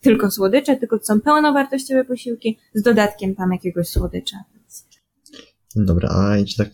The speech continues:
Speaker 2: e, chciałbym zapytać, e, zakładając, że przychodzi do ciebie nowy podopieczny i właśnie rozpisujesz mu, mm, gdzieś tam jad-, gotowy jadłospis, no i tam właśnie pojawi się taka, e, czekolada i jestem, e, cze-, no,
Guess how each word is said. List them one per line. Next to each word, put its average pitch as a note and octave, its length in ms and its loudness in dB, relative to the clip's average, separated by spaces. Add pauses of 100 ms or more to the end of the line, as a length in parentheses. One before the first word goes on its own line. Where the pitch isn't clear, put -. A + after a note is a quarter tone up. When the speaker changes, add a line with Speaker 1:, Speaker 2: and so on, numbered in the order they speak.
Speaker 2:
e, G2+ 100 2
chciałbym G2+ 540 0
zapytać, F#2+ 840 -2
e, G#2 80 2 (280)
zakładając, A#2 580 4
że G#2 200 4 (460)
przychodzi A2+ 360 4
do G2+ 60 6
ciebie G2+ 260 4
nowy G2 200 2
podopieczny G2+ 580 2
i - 20 4
właśnie G2+ 280 2
rozpisujesz G2 540 2
mu, F#3+ 180 6 (440)
mm, F#2 320 6
gdzieś F#2+ 140 -2
tam F#2+ 160 6
jad-, F2+ 160 4 (180)
gotowy F#2+ 340 4
jadłospis, A#2+ 480 4
no A#2+ 100 6
i B2 100 6
tam A#2+ 160 4
właśnie A2 260 4
pojawi G2 320 4
się G2+ 120 0
taka, G2 300 2 (360)
e, G#2 80 2
czekolada F#2+ 520 4
i F#2+ 60 6
jestem, G#2+ 320 4 (360)
e, G2 180 2
cze-, F#2+ 180 0
no, A2 220 6